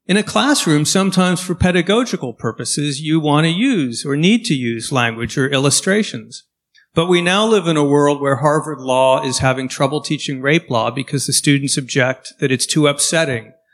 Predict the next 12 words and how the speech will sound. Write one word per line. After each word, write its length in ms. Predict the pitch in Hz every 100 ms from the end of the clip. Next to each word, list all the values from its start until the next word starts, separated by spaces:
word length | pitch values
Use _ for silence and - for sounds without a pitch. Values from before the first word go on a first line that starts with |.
| - -
that 120 | 135
it 100 | 131
triggers 480 | - 190 151 123 -
too 180 | -
many 320 | 135 131 127 123
bad 360 | 127 123 123
feelings 500 | - 226 156 127 123
to 180 | - 151
read 420 | 147 202 165 160
the 80 | 165
case 340 | 180 208 208
law. 240 | 127 107